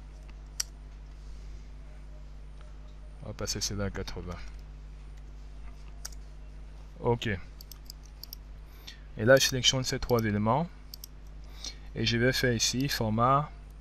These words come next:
aligné. On va dire aligné à droite. Euh, ok, on va annuler cela. Format, aligné, euh,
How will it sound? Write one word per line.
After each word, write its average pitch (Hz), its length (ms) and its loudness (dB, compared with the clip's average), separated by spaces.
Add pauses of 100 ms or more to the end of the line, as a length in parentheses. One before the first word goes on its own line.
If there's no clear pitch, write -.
(460)
aligné. 120 720 8 (240)
On 131 80 -4
va 127 160 6
dire 120 180 8
aligné 113 260 6
à 110 100 4
droite. 120 380 2 (520)
Euh, 107 520 2 (160)
ok, 110 260 4
on 113 80 2
va 113 120 4
annuler 101 300 2
cela. 104 360 0 (680)
Format, 120 580 6 (220)
aligné, 113 580 6
euh, 98 320 4